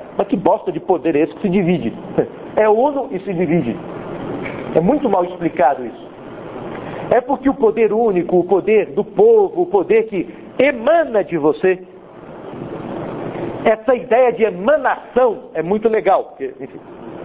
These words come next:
basta lembrar das axilas, do qual o mau cheiro emana de você. Sai o tempo todo, você é fonte perpétua de um poder, não é?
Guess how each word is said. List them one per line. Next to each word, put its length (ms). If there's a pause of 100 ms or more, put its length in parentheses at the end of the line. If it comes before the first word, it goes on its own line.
(260)
basta 300
lembrar 300
das 160
axilas, 580
do 120
qual 200
o 40
mau 220
cheiro 440
emana 480 (480)
de 160
você. 340 (640)
Sai 220
o 60
tempo 280
todo, 340
você 280
é 40
fonte 360
perpétua 680 (960)
de 100
um 80
poder, 380 (1000)
não 100
é? 60